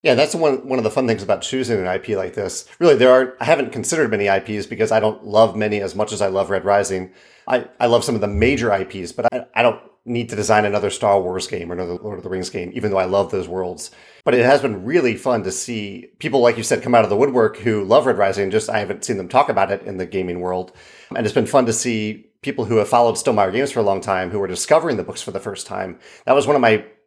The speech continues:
major objectives for ma-, making this game, that I wanted to invite more people into the Red Rising world. And I'm hoping that we can also invite Red Rising fans who haven't played many modern board games, hope we can invite them into the gaming world through this game.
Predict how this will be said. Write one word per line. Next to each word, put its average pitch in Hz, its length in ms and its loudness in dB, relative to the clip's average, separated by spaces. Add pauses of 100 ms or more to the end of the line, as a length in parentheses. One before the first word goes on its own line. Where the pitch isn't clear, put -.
(120)
major 123 380 0
objectives 113 640 -2
for 107 160 -8
ma-, 95 100 -10 (140)
making 101 360 -6
this 92 160 -10
game, 95 200 -8
that 95 120 -6
I 98 80 0
wanted 113 360 2
to 107 260 2
invite 107 320 0
more 110 140 -2
people 104 260 -8
into 135 240 0
the 107 80 2
Red 95 160 -2
Rising 95 340 -2
world. 92 400 -4 (320)
And 131 120 2
I'm 113 80 4
hoping 156 280 4
that 107 140 4
we 98 60 -6
can 110 140 -2
also 117 280 2
invite 95 520 -2 (460)
Red 113 160 4
Rising 107 300 4
fans 120 380 0
who 104 340 -4
haven't 101 260 -4
played 175 240 2
many 110 140 0
modern 92 360 -2
board 90 200 -10
games, 95 400 -6 (140)
hope - 100 -14
we 139 120 -2
can 107 280 0
invite 110 320 0
them 104 160 -4
into 165 240 0
the 110 60 0
gaming 95 320 -2
world 92 280 -4
through 110 200 -8
this 98 180 -8
game. - 320 -12